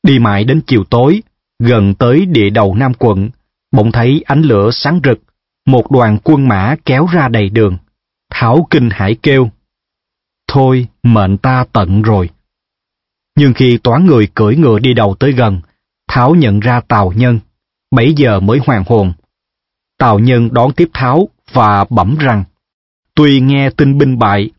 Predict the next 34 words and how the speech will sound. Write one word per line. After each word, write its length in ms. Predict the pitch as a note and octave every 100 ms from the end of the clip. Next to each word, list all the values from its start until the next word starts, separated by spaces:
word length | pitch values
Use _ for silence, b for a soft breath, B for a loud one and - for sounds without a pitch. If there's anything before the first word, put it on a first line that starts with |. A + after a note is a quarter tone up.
| _ -
nhưng 220 | C3+ B2
không 340 | - C3 B2+
dám 260 | B2+ D3 E3
bỏ 180 | A2 C3
thành 260 | C3+ G#2+ G#2
rời 280 | A#2+ G#2+ G2+
quận 220 | A2+ G2+
đi 120 | B2+
xa, 380 | B2 C#3+ C3+ B2+ - _ _ -
chỉ 120 | A#2
biết 160 | B2 E3
tới 260 | - C#3+ F3+
địa 240 | D#3 G#2
đầu 260 | G2+ G#2+ G2
đón 220 | G2+ B2
rước." 180 | C#3+ F3+ - _ _ _ _ _ _ _ _ _ _ _ _ _ _ _ _ _ _ _ _ -
Tháo 260 | A#2 A2+
nói: 260 | C3 A#2+ D#3+ - _ _ _ _ _ _ _ _ -
"Ta 240 | C3+ C3
đã 140 | B2
tưởng 480 | B2 A#2 G2 C3+ F#3 -
không 340 | - C3+ B2
còn 240 | - G#2+ F#2+
thấy 180 | - E3
mặt 200 | E3 -
nhà 240 | B2 A2+ G2+
ngươi 280 | B2 B2
nữa 160 | A2 A2
rồi 140 | C3
đấy." 220 | G2+ B2 - _ _ _ _ _ _ _ _ _ _ _ _ _
Rồi 240 | C3+ B2 A2
dẫn 240 | A2 F3+
mọi 200 | D#3 A#2
người 300 | B2+ A#2+ G2+